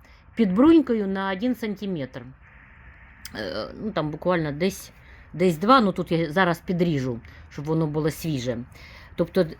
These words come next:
це я так нарізала, щ-, зараз я коли буду вставляти, то ще підріжу, щоб тут було су-, щоб, ну, воно просохло, те ж я зарані різала.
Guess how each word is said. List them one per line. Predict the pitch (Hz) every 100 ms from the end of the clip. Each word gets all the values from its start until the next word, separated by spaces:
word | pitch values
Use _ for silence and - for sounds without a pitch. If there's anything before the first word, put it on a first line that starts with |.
| 165 -
це | 220
я | 202
так | 196 185
нарізала, | 202 240 339 285
щ-, | 170 175
зараз | 160 208 185 196
я | 180
коли | 185 175
буду | 175 170
вставляти, | - 220 254 311 175
то | 151 170 160 - - -
ще | - 226
підріжу, | 190 170 233 208
щоб | 156 165
тут | - 202
було | 156 175 170
су-, | - 202 104 131
щоб, | 180 156 -
ну, | 220 165
воно | 160 165 - -
просохло, | 208 - 392 165 147
те | 143
ж | 170
я |
зарані | 160 220 247 156 139
різала. | 127 135 127